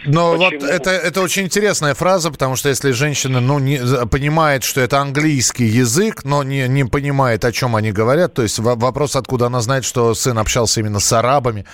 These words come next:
Speaker 1: почему именно с
Speaker 2: А,
Speaker 1: арабами?
Speaker 2: ну, вот, э, отец, э, уже, а, пообщался с журналистами довольно, ну, очень коротко, но я, по его словам, э, якобы Манюров работал, э, в посольстве, э, Объединённых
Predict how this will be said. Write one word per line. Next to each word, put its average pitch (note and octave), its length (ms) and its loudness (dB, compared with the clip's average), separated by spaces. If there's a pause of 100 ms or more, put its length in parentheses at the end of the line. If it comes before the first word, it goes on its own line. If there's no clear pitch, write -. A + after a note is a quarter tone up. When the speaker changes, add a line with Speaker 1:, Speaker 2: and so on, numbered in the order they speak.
(220)
Speaker 1:
почему C3 260 0
именно C3+ 380 0
с - 100 -2
Speaker 2:
А, B2 80 4
Speaker 1:
арабами? C3+ 300 2
Speaker 2:
ну, G#3+ 200 -2 (280)
вот, D3+ 300 -2 (100)
э, F3+ 380 2
отец, F#3 400 -2 (140)
э, F3 200 2
уже, D#3 440 2
а, D3+ 200 2
пообщался D3 680 -2
с - 20 -4
журналистами D#3 680 0
довольно, D3 440 -2 (200)
ну, D3 180 -4
очень D3 380 0
коротко, G3+ 460 0
но C#3+ 500 0 (420)
я, C#3+ 200 0 (100)
по D#3 80 0
его D#3+ 260 -4
словам, D#3+ 640 0
э, C#3 500 0 (240)
якобы C#3 440 -2
Манюров D3+ 580 0
работал, C#3 560 -2
э, B2 480 -2
в - 160 -14
посольстве, C3+ 840 -2
э, B2+ 280 0
Объединённых C3+ 680 -2